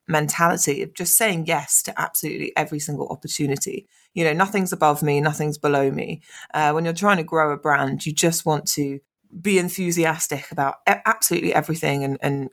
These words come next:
and kind of do as much as you possibly can. So this was the approach particularly that we took at the very start.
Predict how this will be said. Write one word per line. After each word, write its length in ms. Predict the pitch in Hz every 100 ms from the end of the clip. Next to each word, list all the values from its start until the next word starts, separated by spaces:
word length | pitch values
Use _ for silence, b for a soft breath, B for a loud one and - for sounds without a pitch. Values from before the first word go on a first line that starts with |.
| -
and 120 | 151
kind 180 | 180 185
of 140 | 170
do 180 | 170 156
as 100 | 156
much 280 | 151 135 -
as 80 | 147
you 60 |
possibly 340 | - 147 - 151
can. 260 | - 147
So 140 | 170 170
this 160 | 240
was 140 | 240 196
the 100 | 196
approach 340 | 180 156 151
particularly 640 | - 170 285 - 165 147 147
that 120 | 147
we 60 | -
took 220 | - 147
at 60 |
the 60 | 160
very 220 | 160 139
start. 360 | 139 - 131